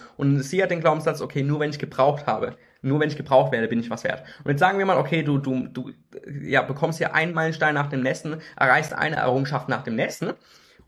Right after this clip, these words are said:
Und sie gibt dir einfach die ganze Zeit Anerkennung. Sie sagt, oh geil, du bist so ein toller Typ, oh geil, oh, du, du bist ja so toll, du bist ja so toll. Und dadurch, dass sie dann die Aufgabe übernimmt, dir von vierundzwanzig sieben Anerkennung zu geben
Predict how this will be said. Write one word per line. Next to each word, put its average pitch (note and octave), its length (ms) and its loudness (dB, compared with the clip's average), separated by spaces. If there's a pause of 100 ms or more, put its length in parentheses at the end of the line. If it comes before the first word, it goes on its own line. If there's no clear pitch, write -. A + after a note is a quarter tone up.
(240)
Und F3 120 2
sie B3+ 160 2
gibt B3+ 140 0
dir G3+ 120 2
einfach F3+ 160 2
die E3+ 80 -4
ganze D#3+ 260 0
Zeit B2 120 2
Anerkennung. B2+ 420 0
Sie D#3+ 140 -4
sagt, D#3 240 0
oh C3 160 2
geil, C3+ 300 2
du C3+ 80 0
bist C3 100 -10
so C#3 80 -2
ein C3 80 0
toller C3 260 0
Typ, C#3+ 200 -4
oh B2 180 2
geil, C3 400 2
oh, B2 240 0
du, B2+ 240 -4
du B2 80 -10
bist C#3 220 -4
ja C3+ 80 2
so C3 140 -4
toll, C#3+ 280 4
du C3+ 80 -2
bist - 160 -10
ja C#3 80 0
so C3 120 -6
toll. D#3 360 4 (260)
Und D#3+ 200 4
dadurch, B3 240 4
dass F3+ 160 -2
sie B3 100 2
dann A3+ 140 6
die G3+ 80 4
Aufgabe C3+ 420 6
übernimmt, C#3+ 380 2 (200)
dir B3+ 160 6
von G3+ 220 2
vierundzwanzig F#3+ 640 0
sieben F3 200 -4
Anerkennung C#3+ 520 2
zu C#3 120 -4
geben C#3+ 420 2